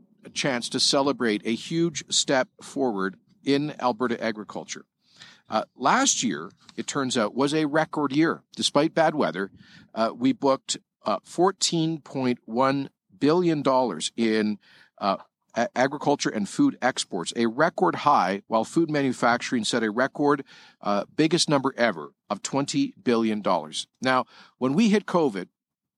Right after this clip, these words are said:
and the global recession, this government knew we had to take dramatic action to get our economy back on track and to support and grow our traditional industries like ag, but also to diversify.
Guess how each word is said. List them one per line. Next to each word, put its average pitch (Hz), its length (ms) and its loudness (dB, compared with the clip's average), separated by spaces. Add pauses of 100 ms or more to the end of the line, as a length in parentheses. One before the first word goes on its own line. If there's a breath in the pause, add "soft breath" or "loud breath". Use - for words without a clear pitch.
(600)
and 123 180 0
the 113 40 -4
global 139 320 0
recession, 113 540 -2 (800 soft breath)
this 180 180 2
government 160 420 0
knew 120 140 2
we 110 120 -2
had 117 200 0
to 117 80 -12
take - 400 -4
dramatic 135 640 0
action - 480 0 (560)
to 127 100 -4
get 135 200 2
our 139 100 4
economy 123 400 -2
back 107 340 0
on 95 160 -4
track 76 420 -8 (380)
and 156 340 -2 (460 soft breath)
to 110 200 0
support 175 580 0 (340)
and 120 100 -12
grow 147 380 2
our 135 140 2
traditional 147 640 -4
industries 123 500 -4
like 101 220 -2
ag, 113 380 -2 (340 soft breath)
but 147 180 0
also 175 400 2
to 139 140 -6
diversify. 110 800 -2